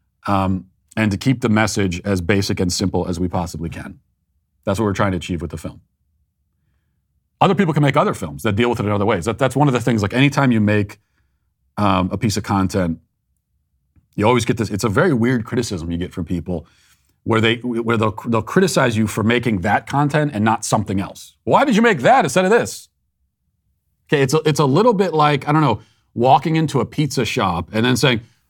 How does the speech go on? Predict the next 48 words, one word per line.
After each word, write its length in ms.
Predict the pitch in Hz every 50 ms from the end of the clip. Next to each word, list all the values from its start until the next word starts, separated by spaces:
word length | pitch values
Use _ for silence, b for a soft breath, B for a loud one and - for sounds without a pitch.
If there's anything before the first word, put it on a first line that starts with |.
| _ _
"Why 140 | - 196 240
are 100 | 277 285
you 100 | 269 254
guys 220 | 262 262 254 185
making 300 | 196 254 240 - 247 190
pizza, 340 | 143 202 269 247 - 208 170
not 180 | 165 180 202 190
serving 280 | - 220 214 196 196
ice 180 | 202 214 185 -
cream 160 | - 175 147
instead?" 420 | 127 113 - - 139 107 101 - - _ _ _ _ _ _ _ _ _ _ _ _ _ _ _ _ _ _
"Well, 160 | - 185 180 _ _ _
'cause 160 | - 160 151
we're 80 | 165 180
making 240 | 185 185 175 190 143
pizza. 260 | 240 277 - - 110
This 140 | 92 101 127
is 40 | 143
what 140 | 156 170
we're 80 | 160 170
doing. 340 | 156 190 262 240 110 78 78 101
Like, 160 | 123 117 120 -
if 160 | 117 131 127
you 120 | 175 208
want 200 | 220 214 190 -
ice 160 | 156 208 151
cream, 220 | - - - 147 135
<laughs> 0 |
go 80 | -
to 60 | - 180
an 60 | 160
ice 140 | 185 202 -
cream 120 | - 139
shop 240 | - 131 123 135 147
or 60 | 131
make, 260 | 120 143 175 165 -
or 100 | 156 131
start 240 | 127 - 170 185 185
your 140 | 170 175 226
own. 180 | 269 262 -
This 160 | 165 202 - 151
is 60 | 143
just, 140 | 147 139 b b b b b -
like, 120 | 135 147 139 139
you 220 | 139 127 135 143
can't 340 | 147 - 196 202 196 147 127
do 140 | 143 185 160
everything." 560 | 143 214 262 190 - - - 107 160 180 -